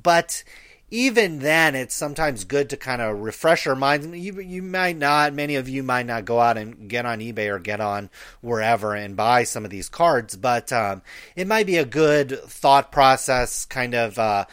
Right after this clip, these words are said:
evaluating your collection, almost like evaluating, um, you know, like a stock portfolio. Maybe you've owned stocks for four, five, six years, and they've gone up and up and up,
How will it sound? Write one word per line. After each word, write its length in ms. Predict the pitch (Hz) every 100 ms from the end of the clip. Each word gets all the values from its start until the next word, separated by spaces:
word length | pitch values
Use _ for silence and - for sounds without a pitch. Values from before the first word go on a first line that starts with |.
| - 156
evaluating 960 | 143 139 139 156 147 143 143 135 131
your 140 | 120
collection, 580 | - 127 123 120 - 156
almost 320 | 226 247 -
like 180 | 170 147
evaluating, 960 | 120 110 127 139 127 123 123 117 110 110
um, 500 | 107 95 92 90 90 - - - -
you 80 |
know, 140 | 143 135
like 180 | 131 123
a 80 |
stock 500 | 110 - 151 131 -
portfolio. 540 | - 110 - 110 98 98
Maybe 220 | 120 120
you've 260 | 127 110 127
owned 220 | 123 110
stocks 480 | - 139 117 113 -
for 180 | 123
four, 280 | 104 123 123
five, 260 | 123 120 110
six 300 | - 110 -
years, 300 | 160 170 135
and 140 | 110
they've 160 | 120 98
gone 260 | 135 147
up 180 | 156 156
and 120 | 131
up 160 | 127 123
and 100 | 123
up, 220 | 156 156